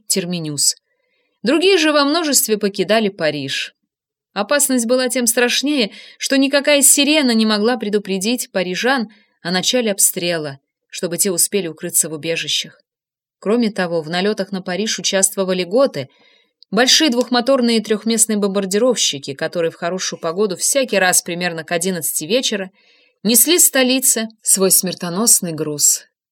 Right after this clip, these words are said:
Их белёсые с чёрными крестами силуэты вырисовывались в перекрестии лучей прожекторов. Это стало аттракционом для парижских зевак,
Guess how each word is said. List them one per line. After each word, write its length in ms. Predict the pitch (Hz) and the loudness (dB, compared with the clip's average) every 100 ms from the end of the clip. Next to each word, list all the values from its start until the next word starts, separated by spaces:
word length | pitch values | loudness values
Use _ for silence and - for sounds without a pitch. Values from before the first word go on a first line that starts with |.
| _ _ | _ _
Их 140 | 180 175 | -10 -2
белёсые 500 | 214 240 254 - 208 | 2 4 4 4 2
с 40 | |
чёрными 500 | - - 226 202 196 | 2 2 0 0 -2
крестами 480 | 190 190 - 202 175 | 0 -2 0 0 2
силуэты 600 | - 165 175 233 233 185 - - _ _ | 2 2 0 -2 -2 -10 -12 -20 _ _
вырисовывались 840 | - 233 269 - 359 302 269 247 - | -2 2 4 4 4 4 4 4 2
в 40 | |
перекрестии 640 | 233 220 220 220 220 - | 2 0 0 2 2 2
лучей 340 | 190 185 - 185 | -2 -2 0 0
прожекторов. 800 | 180 165 160 - 160 165 - - _ _ _ _ _ _ _ | -2 -6 -8 -6 -4 -4 -6 -20 _ _ _ _ _ _ _
Это 180 | 196 196 | -8 -4
стало 380 | 190 - 214 208 | -2 0 0 0
аттракционом 600 | 190 180 - 202 254 165 | -2 -2 0 0 -2 -4
для 120 | 156 | -2
парижских 500 | 147 156 156 - - | -2 0 0 0 -2
зевак, 440 | 147 160 156 151 | -4 -2 -2 -4